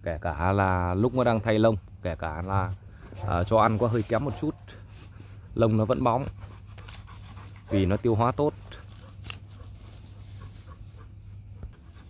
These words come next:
Và con chó lúc nào, ờ, cái sức của nó cũng rất là khỏe,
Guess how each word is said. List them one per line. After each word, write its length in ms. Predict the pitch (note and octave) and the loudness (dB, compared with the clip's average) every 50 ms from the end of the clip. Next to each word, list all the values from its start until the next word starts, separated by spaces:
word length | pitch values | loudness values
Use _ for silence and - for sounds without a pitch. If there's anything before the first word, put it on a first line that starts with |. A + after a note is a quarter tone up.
| - - - - - | -20 -20 -20 -16 -6
Và 320 | - F2+ F#2+ F#2+ F#2 F2+ F2 | 0 2 4 6 6 6 4
con 140 | A2+ G#2+ | 4 4
chó 180 | G2+ A2 A2 A#2 | 4 6 6 6
lúc 120 | B2+ C3 | 6 6
nào, 400 | B2+ A#2+ G#2+ G2 F2+ F2+ F2+ F2+ F2 | 4 4 6 6 6 6 6 6 6
ờ, 120 | F2 F2 | 4 4
cái 100 | - A2+ | 2 0
sức 200 | - - E3 - | -2 -2 -2 0
của 100 | - G2 | 0 2
nó 120 | E2 F2 - | 2 4 4
cũng 120 | - A#2 | 2 2
rất 180 | - D3+ - - | 0 0 0 0
là 60 | G#2 | 0
khỏe, 280 | F2+ - - C#2+ C2 | 0 0 -2 -2 -2